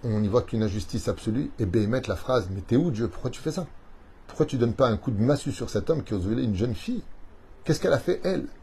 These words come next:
Le Rama de Panou, il dit comme ça,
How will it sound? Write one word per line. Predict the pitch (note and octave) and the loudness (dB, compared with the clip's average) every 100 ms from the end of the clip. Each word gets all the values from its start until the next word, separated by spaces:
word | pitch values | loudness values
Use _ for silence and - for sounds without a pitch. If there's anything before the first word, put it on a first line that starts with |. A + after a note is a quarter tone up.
| - - - - - - - - | -18 -18 -20 -20 -20 -20 -20 -2
Le | A#2 | 4
Rama | D3 E3+ | 4 4
de | G#2+ | 2
Panou, | A2+ A#2+ C3+ | 2 2 0
il | |
dit | G#2 | -2
comme | G#2+ G2+ | -4 -4
ça, | - B2 A2 | -2 -2 -4